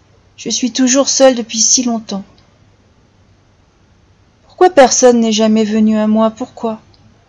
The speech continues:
Je crois bien être le dernier homme sur terre. C'est fou. Je suis seule. Seule. Seule. Au secours.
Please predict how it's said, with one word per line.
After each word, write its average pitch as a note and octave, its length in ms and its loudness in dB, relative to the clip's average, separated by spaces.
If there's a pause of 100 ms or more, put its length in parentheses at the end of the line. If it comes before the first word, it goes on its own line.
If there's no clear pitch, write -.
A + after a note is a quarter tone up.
(720)
Je A#3+ 140 -8
crois C4 200 2
bien C4 300 2
être A3+ 300 -2
le A3 120 0
dernier A3+ 380 2
homme G3+ 260 -2
sur G3+ 280 -6
terre. F#3+ 360 -10 (260)
C'est - 200 -6
fou. G#3+ 280 -10 (760)
Je - 120 -10
suis G#3 220 -2
seule. A3+ 480 0 (1160)
Seule. G3+ 420 -2 (1300)
Seule. - 480 -2 (1300)
Au C4 160 4
secours. B3+ 640 -2